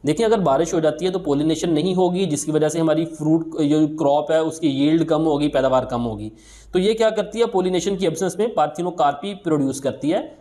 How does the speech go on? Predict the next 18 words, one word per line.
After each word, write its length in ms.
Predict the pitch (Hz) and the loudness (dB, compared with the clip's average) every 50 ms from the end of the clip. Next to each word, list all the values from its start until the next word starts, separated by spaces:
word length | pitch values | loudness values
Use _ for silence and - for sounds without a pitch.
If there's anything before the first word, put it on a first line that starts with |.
| _ - | _ -4
बगैर 460 | 147 156 165 180 196 202 214 226 233 233 | 0 0 2 4 4 4 4 4 2 0
pollination 640 | 214 - 196 185 180 180 175 170 151 - 170 165 | -2 -4 -2 0 0 0 0 0 -2 -2 -2 -4
के 160 | 160 185 190 | -2 -2 -2
fruit 260 | 185 - 170 151 143 | -2 -2 -2 -2 -2
setting 320 | - - 139 - 143 147 135 | 0 -2 -2 -2 -2 -2 0
कॉज 220 | 131 117 110 110 | 0 -2 -2 -2
करती 320 | - 120 - - - 113 110 | -6 -8 -10 -10 -12 -12 -12
है। 200 | 107 107 - - - - - - - - _ - | -12 -12 -14 -20 -20 -20 -20 -20 -20 -20 _ -2
फिर 100 | 202 208 | -2 -2
टू 220 | 170 - 254 294 | 0 2 2 2
four 300 | 285 285 196 190 196 202 | 2 2 2 4 4 4
D, 380 | 185 165 156 180 160 - - - - - - - - | 2 2 2 0 0 0 -2 -8 -16 -20 -20 -14 -8
T, 180 | 202 214 226 226 | -4 -4 -4 -4
टू 240 | 220 - 233 247 247 | -4 -2 0 0 0
फ़ोर 280 | - 208 214 214 185 | 2 2 2 2 2
डाइक्लोरोफिनॉक्सी 1040 | 151 139 143 147 196 240 - - 185 160 156 170 170 165 - 156 156 151 156 - - | 2 2 2 2 2 0 0 0 2 2 2 2 0 0 0 0 0 0 -2 -2 -2
एसिटिक 340 | 196 165 160 - 175 160 - | -2 -2 -2 -2 -2 -2 0
acid 320 | 139 127 - 185 214 240 | -2 -2 0 -2 -4 -4